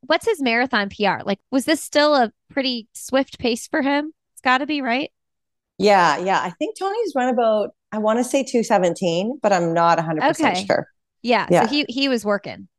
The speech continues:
Speaker 2: Yes.
Speaker 1: But he's
Speaker 2: Yeah.
Speaker 1: able
Speaker 2: There's
Speaker 1: to
Speaker 2: some
Speaker 1: communicate
Speaker 2: pictures
Speaker 1: with
Speaker 2: of
Speaker 1: you?
Speaker 2: him. <laughs>
Speaker 1: Yeah.
Speaker 2: He's wor-, he was working. Yeah.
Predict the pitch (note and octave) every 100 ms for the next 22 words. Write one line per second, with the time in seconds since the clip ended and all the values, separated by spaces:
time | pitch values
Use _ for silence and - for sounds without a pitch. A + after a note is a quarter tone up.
0 | _ _ _ F3+ F3+ - - - - C4
1 | D4 C#4+ G#3+ A#3 A#3+ C4 C#4+ B3+ C4 G3+
2 | F#3 F#3 F#3 D3+ C3+ _ _ G3+ - -
3 | - - D4 D4 C4+ - - - - -
4 | A#3+ G#3+ G#3 G#3 B3+ B3 G3 F#3 F3+ D#3+
5 | E3 F3 E3 D#3+